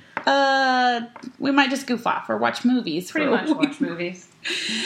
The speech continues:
Speaker 1: And, um, because May, as well as being, like, a million other
Speaker 2: Mm-hmm.
Speaker 1: things, uh, May is, um, Foster Care Awareness Month.
Speaker 2: That's right.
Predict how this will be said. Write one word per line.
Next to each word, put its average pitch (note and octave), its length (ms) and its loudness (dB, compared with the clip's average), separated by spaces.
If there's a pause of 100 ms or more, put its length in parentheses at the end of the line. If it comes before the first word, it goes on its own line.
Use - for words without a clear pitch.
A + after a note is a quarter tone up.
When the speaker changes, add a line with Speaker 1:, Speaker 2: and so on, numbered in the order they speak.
(400)
Speaker 1:
And, D#4 240 8
um, G#3 560 4 (400)
because A3+ 840 4
May, A3 840 0 (460)
as G#3 160 0
well F#3+ 240 4
as F#3+ 100 -4
being, F#3+ 220 -2
like, E3+ 180 -2
a E3+ 80 -2
million G3+ 600 0
other F3+ 260 0
Speaker 2:
Mm-hmm. G3 100 -6
Speaker 1:
things, F3+ 760 -2 (280)
uh, F3+ 320 2
May G3 640 2
is, F3 360 -6
um, F3 480 -2
Foster G#3+ 340 0
Care G3 460 0
Awareness F#3 960 -2
Month. E3+ 380 -2
Speaker 2:
That's F3 240 -8
right. D4+ 460 -4